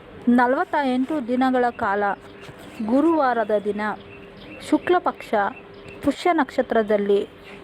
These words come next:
ಗುರು ರಾಘವೇಂದ್ರ ಸ್ವಾಮಿಯ ಗಾಯತ್ರಿ ಮಂತ್ರವನ್ನು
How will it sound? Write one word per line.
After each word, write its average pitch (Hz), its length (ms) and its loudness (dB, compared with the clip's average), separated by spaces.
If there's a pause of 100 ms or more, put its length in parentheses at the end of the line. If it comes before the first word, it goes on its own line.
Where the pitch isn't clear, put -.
(120)
ಗುರು 277 260 4
ರಾಘವೇಂದ್ರ 262 640 2
ಸ್ವಾಮಿಯ 214 540 0 (560)
ಗಾಯತ್ರಿ 285 540 2
ಮಂತ್ರವನ್ನು 226 720 2